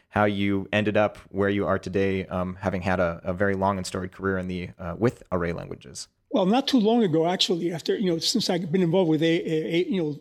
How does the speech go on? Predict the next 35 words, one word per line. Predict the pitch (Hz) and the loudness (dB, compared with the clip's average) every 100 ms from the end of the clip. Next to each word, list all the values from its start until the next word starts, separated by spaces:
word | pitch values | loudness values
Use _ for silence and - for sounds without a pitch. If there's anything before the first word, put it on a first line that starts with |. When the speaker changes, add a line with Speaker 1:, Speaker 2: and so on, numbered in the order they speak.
| - | -4
Speaker 2:
array | 170 170 | 0 2
languages | 165 175 175 143 170 151 - | 2 0 0 -2 -4 -4 -2
for | - 160 | 0 2
a | |
long | 160 160 | 2 2
time, | 165 247 214 165 165 - - | 0 0 0 0 -6 -12 -14
somebody | - 233 277 | -2 2 2
pointed | - 247 214 190 | 2 2 2 2
out | 202 196 | 2 2
that | 175 | -2
my | 151 151 | -2 -2
name, | 185 165 139 | -2 -2 -2
Joel | 185 185 196 | -2 -2 -2
Kaplan, | 190 175 180 226 214 - - _ _ | -4 -6 -4 -4 -6 -8 -18 _ _
has | - 202 180 151 | -6 -2 0 -2
all | - 185 | 2 2
the, | 185 180 160 | 4 2 2
you | 233 | 2
know, | 170 151 | 2 0
major, | 185 180 175 151 165 160 | 2 2 2 2 2 2
uh, | 156 151 143 _ _ _ _ - | 2 0 -4 _ _ _ _ -8
vector | 180 175 185 | -4 -2 0
languages, | 170 170 160 139 131 - | 2 0 -2 -4 -10 -8
J, | 151 165 160 147 180 247 - _ _ _ _ _ _ _ - | -2 2 2 2 2 0 -6 _ _ _ _ _ _ _ -2
you | 165 | 0
know, | 156 | 2
A | 165 | 0
P | 165 202 175 | 2 2 0
L, | 165 156 185 214 - _ _ _ _ _ _ | 2 0 -2 -4 -14 _ _ _ _ _ _
A, | 220 165 160 160 190 233 - _ _ - _ - | 0 2 2 2 0 -4 -10 _ _ -20 _ -8
K, | 190 175 170 170 202 - | -2 0 0 0 -4 -2
you | 294 | 0
know, | 202 180 | 0 0
<laughs> | |
so. | - 240 214 | -2 -4 -6